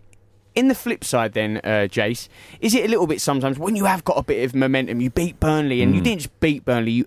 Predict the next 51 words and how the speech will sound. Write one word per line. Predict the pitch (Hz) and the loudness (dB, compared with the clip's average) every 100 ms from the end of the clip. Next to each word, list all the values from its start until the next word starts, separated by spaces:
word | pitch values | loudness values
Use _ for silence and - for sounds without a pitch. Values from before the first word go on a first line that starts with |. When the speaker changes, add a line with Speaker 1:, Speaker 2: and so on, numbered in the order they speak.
| - | -2
Speaker 1:
absolutely | 104 - - 170 151 135 123 | -4 -4 -4 -2 0 -2 -4
tore | - 135 | -2 0
them | 127 123 | 2 0
apart, | 110 131 120 | -2 -2 -2
you | 113 | -2
know, | 113 110 - - - | -2 -4 -8 -18 -4
against | 143 131 147 110 | -2 0 -2 -2
a | 135 | -2
very | 143 180 170 | 0 2 2
well-drilled, | 151 151 143 147 151 147 | 2 2 0 0 0 0
disciplined | 147 - 131 135 127 | -2 -2 -2 0 0
side | - 131 120 | 0 0 -2
that | - | -6
Sean | 135 123 123 | -4 -2 -2
Dyche's | - 127 - 120 | 0 -2 -2 -10
got | - 139 | -6 -4
there. | 104 | -2
You | 110 120 | 0 2
know, | 117 - 202 | 0 -4 -4
you | 131 | 0
made | 143 143 | 2 2
them | 127 123 | 2 2
look | 127 | 2
not | 135 160 - | 2 2 0
at | 123 | 0
the | |
races | 127 131 - 123 | 0 0 -2 -8
at | 113 143 | -4 -2
all. | 113 - - - | -2 -4 -10 -4
Is | 196 | -2
it | 220 | 0
very | 208 190 | 0 2
hard | 180 170 127 | 2 0 -2
to | 127 | -4
have | 185 190 | -4 -2
confidence, | - 175 - 151 139 | -2 -4 -4 -4 -4
momentum, | 143 139 139 - 117 - - - | -2 0 0 -2 -6 -6 -14 -2
and | 151 | 0
then | 147 | 0
sort | - 160 | 0 0
of | 147 | 2
have | 143 135 | 0 0
a | 139 | 0
walk | 160 170 160 | 0 -2 -2
in | |
the | 147 | -4
park | - 151 127 | -2 -2 -2
exercise | 156 - 131 120 113 117 - - | -6 -6 -8 -2 -2 -2 -8 -8
and | 135 | -2
then | 151 139 | 0 2
go, | 135 | 0